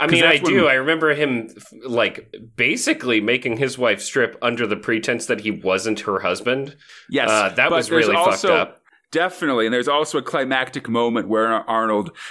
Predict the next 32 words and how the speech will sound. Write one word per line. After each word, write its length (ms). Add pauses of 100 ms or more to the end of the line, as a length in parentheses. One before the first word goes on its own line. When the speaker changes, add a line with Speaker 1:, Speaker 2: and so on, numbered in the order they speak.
(120)
Speaker 1:
s-, 420
take, 440
takes, 260
like, 140
a 40
police 480
horse 560 (300)
and 240
rides 320
an 100
elevator 920 (380)
on 280
the 120
horse 420
and 80
then 100
jumps 300
from 140
one 160
building 360
to 160
another. 420
That's 220
sort 140
of 80
a 60
similar 400
thing. 380
Speaker 2:
That 220
I 120
don't 260
remember. 540